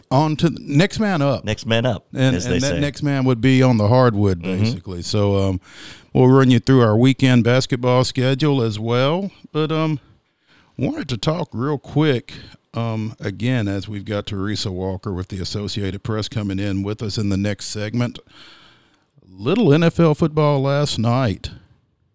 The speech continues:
Speaker 1: A little shocking N F L football last night.
Speaker 2: Some might say revenge. Uh, this, you know, it, it, it's a long time since that Super Bowl
Speaker 1: Uh, the, a,
Speaker 2: game.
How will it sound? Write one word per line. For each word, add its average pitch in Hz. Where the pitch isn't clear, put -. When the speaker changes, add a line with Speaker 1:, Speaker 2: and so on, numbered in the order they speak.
Speaker 1:
A -
little 90
shocking 87
N 92
F 90
L 87
football 87
last 87
night. 87
Speaker 2:
Some 175
might 143
say 135
revenge. 107
Uh, 87
this, 104
you 110
know, 80
it, 127
it, 139
it's 131
a 120
long 117
time 117
since 113
that 104
Super 120
Bowl 113
Speaker 1:
Uh, 113
the, 117
a, 104
Speaker 2:
game. 113